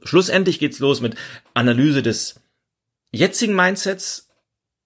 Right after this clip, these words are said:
Entwicklung und Definition von möglichen Handlungsfeldern und da dann fokussiert dran arbeiten und diese Transformation über einen längeren Zeitraum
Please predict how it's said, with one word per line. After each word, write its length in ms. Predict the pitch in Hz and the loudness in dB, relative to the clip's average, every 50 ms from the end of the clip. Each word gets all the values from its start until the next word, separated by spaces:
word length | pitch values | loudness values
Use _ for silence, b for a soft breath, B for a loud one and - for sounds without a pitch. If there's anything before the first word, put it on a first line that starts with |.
| _ _ _ _ _ _ | _ _ _ _ _ _
Entwicklung 600 | - 123 98 92 104 151 180 175 190 202 202 185 | -8 -8 -6 0 2 0 2 2 2 2 2 2
und 140 | - 123 120 | -2 -2 -2
Definition 680 | 135 139 135 139 123 113 107 - - - 131 135 139 131 | -2 -2 -2 -2 -2 -2 -2 -4 -4 -2 -2 -2 -2 -4
von 220 | - - 104 101 | -4 -6 -4 0
möglichen 580 | 104 117 139 180 220 220 - 214 185 - 175 139 | 2 2 4 2 2 0 -4 -8 -6 -6 -4 -2
Handlungsfeldern 880 | 156 156 151 120 107 101 - - - 214 202 196 98 113 120 135 127 B B B B B B B - | -2 -2 -2 -4 -6 -8 -8 -8 -6 -4 -2 0 0 0 -2 -2 -4 B B B B B B B -4
und 180 | 117 107 - | -4 0 2
da 100 | 117 117 | 2 2
dann 140 | 123 113 98 | 2 0 0
fokussiert 1000 | - - - - - 170 185 190 190 165 147 - - 131 135 135 135 131 - B B B B - | -2 -6 -8 0 2 4 4 4 2 -2 -4 -4 0 2 2 2 2 0 -4 B B B B -6
dran 180 | - 104 107 110 | -2 -2 -2 0
arbeiten 680 | - 104 107 120 131 113 117 113 110 117 120 117 120 B B B B - | 0 2 2 4 4 4 2 2 2 0 -2 -6 -6 B B B B -6
und 180 | 123 120 123 | -6 -4 -2
diese 200 | 135 131 123 120 | 0 0 0 -2
Transformation 1080 | 123 - 117 120 123 120 123 - 117 101 101 98 - - - 120 120 123 135 135 120 B B B - | -2 -2 -2 -2 0 0 -2 -2 -2 -2 -2 -2 -4 -2 0 2 2 2 2 0 -2 B B B -6
über 180 | 139 123 135 - | -2 0 0 2
einen 180 | 117 110 107 | 2 2 0
längeren 540 | 107 107 110 123 160 185 208 202 190 208 196 | 2 2 2 2 2 2 0 0 -2 -4 -2
Zeitraum 800 | 180 - - 123 110 127 123 - - 87 92 95 98 110 110 | -2 -2 -2 0 0 -2 -2 -4 -6 -6 -4 -4 -4 -6 -8